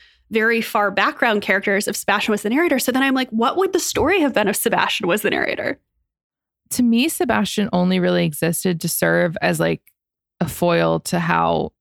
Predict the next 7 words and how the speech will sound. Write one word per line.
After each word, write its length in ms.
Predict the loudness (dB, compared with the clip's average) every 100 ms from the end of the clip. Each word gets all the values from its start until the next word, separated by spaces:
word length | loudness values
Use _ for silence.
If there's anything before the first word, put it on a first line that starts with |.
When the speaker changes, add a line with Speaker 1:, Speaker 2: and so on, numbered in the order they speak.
| _
Speaker 2:
toxic 680 | -4 -2 -2 -2 -2 -2 -4 _ -2
Duke 240 | -2 0
was, 420 | -2 -2 -4 -6 -4
his 140 | -2
brother 320 | 0 0 0
was. 380 | -2 -4 -6 -6 -2
Like, 240 | -2 -2